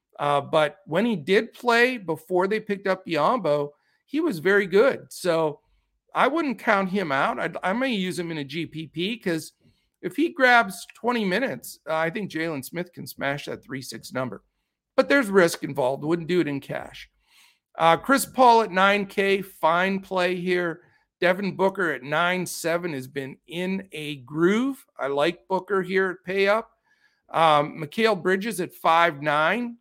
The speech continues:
can get it done. Cam Johnson came through for us at four three. He's a terrific play. And then, as I mentioned,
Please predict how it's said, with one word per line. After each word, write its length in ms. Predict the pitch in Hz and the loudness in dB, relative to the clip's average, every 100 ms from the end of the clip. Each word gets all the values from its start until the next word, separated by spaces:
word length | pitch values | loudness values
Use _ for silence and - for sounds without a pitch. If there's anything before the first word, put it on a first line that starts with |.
| - | -10
can 160 | 196 | -8
get 160 | 185 190 | -2 -2
it 200 | 185 - | -2 -2
done. 300 | 190 202 208 | 0 0 -2
Cam 420 | - 208 202 190 | -2 -2 0 -2
Johnson 640 | 165 160 170 196 233 247 277 _ _ _ | 0 2 2 -2 -8 -8 -10 _ _ _
came 260 | - 196 185 | -2 -2 -2
through 280 | 185 196 196 | -4 -4 -4
for 320 | 196 190 196 | 0 2 2
us 140 | 190 | 0
at 120 | 156 - | -8 -12
four 360 | - 165 165 | -6 -4 -4
three. 440 | 151 - 151 190 170 | -6 -10 -6 -4 -6
He's 240 | 170 190 | -8 -10
a 40 | |
terrific 500 | - - 160 151 160 | -12 -8 -8 -8 -14
play. 400 | _ 156 156 190 190 _ _ _ | _ 2 4 2 -8 _ _ _
And 200 | - 160 | -8 -2
then, 160 | 151 156 | 0 0
as 140 | 151 | -2
I 100 | 165 | -4
mentioned, 640 | 151 165 156 156 151 147 | -2 -4 -4 -6 -8 -8